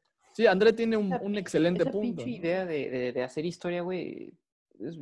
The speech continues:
Speaker 2: chingue su madre esa pinche idea, güey. ¿A quién le importa, güey? Perdón.
Speaker 1: <laughs> Tú como
Speaker 2: O
Speaker 1: que
Speaker 2: sea
Speaker 1: haga historia del que quiera, güey. Yo, yo me
Speaker 2: Ajá,
Speaker 1: quedo
Speaker 2: o sea,
Speaker 1: aquí.
Speaker 2: ¿hi-, ¿historia de qué o qué? O sea, ¿van a decir mi nombre en un libro de texto? Güey, ¿pa' qué? ¿Pa' qué quiero eso? <laughs> A mí, ¿qué me importa, güey?
Speaker 1: No, obviamente, o sea, no,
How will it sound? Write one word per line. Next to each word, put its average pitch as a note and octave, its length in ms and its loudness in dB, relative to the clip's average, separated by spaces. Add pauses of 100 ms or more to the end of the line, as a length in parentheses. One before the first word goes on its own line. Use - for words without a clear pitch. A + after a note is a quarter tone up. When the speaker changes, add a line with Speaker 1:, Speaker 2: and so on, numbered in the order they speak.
Speaker 2:
chingue G#3+ 200 -6
su F#3 100 -8
madre E3 260 0
esa F3 140 -4
pinche F3 280 -8
idea, F3 200 -4
güey. C#3 180 -6
¿A - 20 -8
quién E3+ 160 2
le F#3 60 -2
importa, D#3+ 400 0
güey? B2+ 160 -6
Perdón. E3 340 0 (140)
Speaker 1:
<laughs> - 160 -20
Tú A3+ 100 4
como A#3+ 140 10
Speaker 2:
O G3+ 60 8
Speaker 1:
que E3 100 8
Speaker 2:
sea G#3 140 6
Speaker 1:
haga A3 100 8
historia A3+ 300 10
del F#3 200 8
que C#3+ 140 -8
quiera, F3+ 320 6
güey. C3+ 260 0
Yo, F3 220 4
yo E3 120 2
me E3+ 60 10
Speaker 2:
Ajá, E3 160 10
Speaker 1:
quedo F#3+ 160 10
Speaker 2:
o F#3 60 8
sea, F3+ 80 2
Speaker 1:
aquí. E3+ 100 -4 (300)
Speaker 2:
¿hi-, - 40 -8 (140)
¿historia G3 400 10
de D3+ 140 10
qué G3 240 8
o G3 120 6
qué? F3+ 280 8
O D#3+ 100 8
sea, D3 140 2
¿van E3 160 2
a - 20 4
decir E3 560 4
mi D#3 220 2
nombre D#3 360 8
en C#3+ 140 6
un D3 160 2
libro D3+ 220 6
de C3 140 4
texto? - 500 -6 (1300)
Güey, F#3+ 320 4
¿pa' - 140 0
qué? G#3 420 2
¿Pa' D#3+ 120 -4
qué G3 120 4
quiero G3+ 220 8
eso? G3 260 4
<laughs> - 260 0
A A3 220 6
mí, G#3+ 200 8
¿qué G#3+ 120 4
me G3+ 60 4
importa, F#3 500 4
güey? E3 200 0
Speaker 1:
No, B3 180 10
obviamente, C4 640 8
o G3+ 100 6
sea, F3+ 140 6
no, G3 240 2